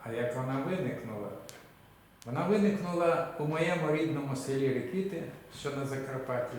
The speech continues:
Запрошую тебе туди відвідати.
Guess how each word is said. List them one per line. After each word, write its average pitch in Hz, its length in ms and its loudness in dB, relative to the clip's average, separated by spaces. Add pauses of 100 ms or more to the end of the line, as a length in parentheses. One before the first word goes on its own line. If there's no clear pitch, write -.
Запрошую 143 540 -4
тебе 120 300 -4
туди - 340 -6 (440)
відвідати. 131 720 -2